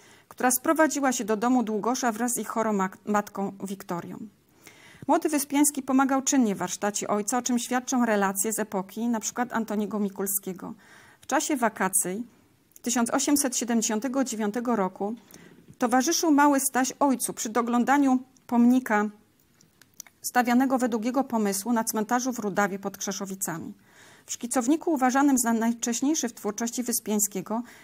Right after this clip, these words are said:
na jednej ze stron znajduje się rysunek fasady krzeszowickiego kościoła, by, być może powstały w tym czasie. We wspomnieniach rodziny fundatora pomnika przeczytać można: "O ile Staś pomagał istotnie do wykonania nadzwyczajnego dla nas dzieci pomnika w zacisznej wsi krakowskiej,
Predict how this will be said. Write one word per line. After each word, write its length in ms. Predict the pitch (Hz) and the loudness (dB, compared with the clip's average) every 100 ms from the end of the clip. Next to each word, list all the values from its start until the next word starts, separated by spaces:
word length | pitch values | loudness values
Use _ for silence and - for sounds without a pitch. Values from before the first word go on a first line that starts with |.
| - | -4
na 100 | 233 | 2
jednej 260 | 262 269 302 | 4 6 4
ze 120 | 277 | 4
stron 300 | 262 254 277 | -2 2 4
znajduje 420 | 254 277 277 285 | 6 4 4 0
się 160 | 247 - - | 0 -6 -6
rysunek 400 | 208 - 208 196 | -2 0 -2 0
fasady 420 | 220 214 220 214 | -2 0 -2 -2
krzeszowickiego 720 | - 214 208 208 - 240 233 | -4 -4 -4 -6 -6 -4 -4
kościoła, 480 | 233 202 202 202 233 | -4 -4 -2 -2 -2
by, 140 | 202 196 - | -2 -4 -2
być 240 | 214 254 | -2 0
może 240 | 302 311 285 | 0 2 -2
powstały 460 | 240 - 214 202 | -2 -2 -2 -2
w 60 | 196 | -2
tym 160 | 202 | -6
czasie. 380 | 196 175 190 - - _ - - - _ - | -6 -6 -10 -14 -16 _ -20 -20 -20 _ 0
We 100 | 247 | 0
wspomnieniach 560 | - 247 277 320 269 | 2 4 6 4 4
rodziny 360 | 233 214 240 240 | 0 0 0 0
fundatora 540 | 240 226 220 262 254 | 0 0 2 2 -2
pomnika 540 | 247 208 202 202 220 - _ - | 0 -2 -2 -2 -4 -4 _ -8
przeczytać 460 | - 233 240 214 196 | -4 -4 -2 -2 -2
można: 360 | 180 180 190 208 _ - - - | -4 -6 -10 -14 _ -20 -20 -10
"O 80 | - | 0
ile 180 | 262 285 | 4 4
Staś 320 | - 311 302 | 4 4 2
pomagał 420 | - 262 320 285 | 4 4 6 4
istotnie 500 | 220 - 302 302 247 | 2 2 2 2 0
do 100 | 220 | 0
wykonania 520 | 202 233 233 240 269 240 | -2 0 2 2 4 2
nadzwyczajnego 920 | 226 208 208 - 226 240 269 233 196 | 2 0 -6 -4 0 0 0 -2 -2
dla 220 | 214 202 | 0 2
nas 200 | 208 202 | 2 0
dzieci 320 | 240 269 220 | -2 -6 -6
pomnika 420 | 220 220 262 247 | -4 -2 -2 -4
w 40 | 202 | -4
zacisznej 500 | 214 - 254 247 208 | -4 -6 -8 -6 -6
wsi 180 | - | -8
krakowskiej, 640 | 220 220 220 196 - 226 254 | -6 -6 -4 -6 -6 -6 -10